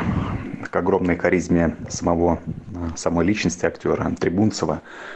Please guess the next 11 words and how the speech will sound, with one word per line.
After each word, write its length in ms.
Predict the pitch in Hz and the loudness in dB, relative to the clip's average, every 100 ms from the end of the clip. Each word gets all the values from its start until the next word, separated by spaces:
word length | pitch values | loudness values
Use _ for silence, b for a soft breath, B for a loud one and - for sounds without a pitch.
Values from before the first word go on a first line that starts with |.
| B | B
Вот 160 | - - | -14 -2
помните 340 | 101 92 80 | 2 2 0
последнюю 460 | - - 90 85 80 | -2 0 2 2 0
короткометражку, 800 | - - - 80 80 85 - - | -2 -6 0 0 2 -2 -2 -8
которую 420 | - 87 80 78 - - | -2 0 0 -2 -6 -6
мы 140 | 82 | -4
с 100 | - | 0
ним 120 | 85 | 2
разбирали, 500 | 90 82 92 131 160 123 95 | 2 2 4 4 4 0 -2
где 180 | 85 95 | 2 4
он 280 | 90 85 | 4 0